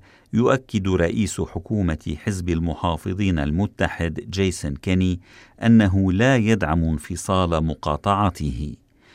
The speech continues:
لكنه يشير إلى أن حكومته تدرس بعض الإجراءات الكفيلة بتعزيز صلاحيات المقاطعة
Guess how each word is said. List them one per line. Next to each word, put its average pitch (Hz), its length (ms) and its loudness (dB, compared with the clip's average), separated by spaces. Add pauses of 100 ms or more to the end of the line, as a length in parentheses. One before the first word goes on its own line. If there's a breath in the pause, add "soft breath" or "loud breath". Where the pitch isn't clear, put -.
(260 soft breath)
لكنه 92 840 4
يشير 98 500 0
إلى 85 240 -2
أن 78 440 0
حكومته 92 1040 0 (420 soft breath)
تدرس 113 520 0
بعض 87 420 2
الإجراءات 87 920 0
الكفيلة 98 840 0 (380 loud breath)
بتعزيز 101 920 0
صلاحيات 90 840 0
المقاطعة 82 1160 0